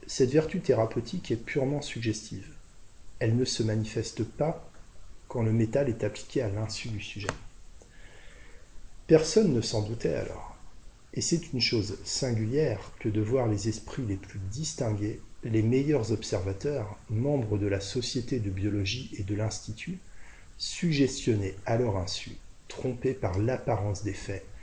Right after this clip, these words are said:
parce qu'ils n'étaient pas familiarisés avec la suggestion et qu'ils n'avaient pas appris à se prémunir contre la fissure suggestive. Ainsi en a-t-il été, par exemple, de l'hémianesthésie des hystériques,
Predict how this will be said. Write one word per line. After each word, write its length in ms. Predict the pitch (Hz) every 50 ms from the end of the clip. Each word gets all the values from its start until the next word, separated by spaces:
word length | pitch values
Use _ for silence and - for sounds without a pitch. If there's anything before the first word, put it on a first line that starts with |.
| - - - - - - - -
parce 220 | 131 117 - -
qu'ils 240 | - - 139 123 120
n'étaient 300 | 120 117 117 - 120 110
pas 200 | - - 135 127
familiarisés 880 | - - - 135 131 135 131 117 120 107 98 104 98 95 98 107 104 - -
avec 280 | 104 98 110 107 -
la 80 | 113 107
suggestion 720 | - - - - 156 127 120 104 - - - - - 95 - - - -
et 100 | 120 113
qu'ils 200 | - - - 117
n'avaient 200 | 107 101 107 107
pas 320 | 107 - 131 123 113 113
appris 340 | 107 - - - - 107 107 - -
à 100 | - 92
se 200 | - - - 110
prémunir 760 | - - - - 170 156 151 139 117 110 107 101 98 110 - -
contre 300 | - - 104 - - 110
la 80 | 104 98
fissure 680 | - - - - 156 - - - - 110 113 113 - -
suggestive. 760 | - - 120 107 101 95 92 - - - - - - - - - - - - - - - - - - - - - - - - - - - - - - - - - - - - - - - - - - - - -
Ainsi 400 | 143 139 - - - - 220 196
en 140 | 135 110 101
a-t-il 280 | 95 - - - 107
été, 220 | 110 110 - 185 202
par 220 | - - 104 98
exemple, 540 | 104 107 123 165 190 170 - - - 101 - - - - - - - - - -
de 140 | 107 104 117
l'hémianesthésie 920 | 120 135 147 165 175 175 165 135 120 117 110 - - - 113 107 107 127 127
des 220 | 110 104 95 98
hystériques, 640 | 95 - - - 107 101 139 165 - - - -